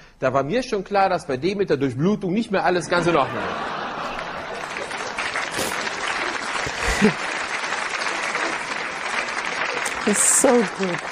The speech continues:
Speaker 2: this man.
Speaker 1: Die nato hat eine neue Doktrin, da steht drin, nato-Soldaten, also auch Bundeswehrsoldaten,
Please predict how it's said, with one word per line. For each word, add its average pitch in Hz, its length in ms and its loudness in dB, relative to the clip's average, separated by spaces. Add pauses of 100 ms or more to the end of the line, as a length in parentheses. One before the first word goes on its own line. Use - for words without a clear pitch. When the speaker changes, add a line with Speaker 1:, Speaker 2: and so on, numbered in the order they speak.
Speaker 2:
this - 220 -4
man. 185 200 0 (880)
Speaker 1:
Die 120 120 0
nato 202 440 2
hat - 140 2
eine 151 140 0
neue 175 260 2
Doktrin, 165 500 0
da 170 100 0
steht 120 240 -2
drin, 247 300 4 (480)
nato-Soldaten, 196 1040 2
also 127 240 2
auch 117 120 2
Bundeswehrsoldaten, 156 840 0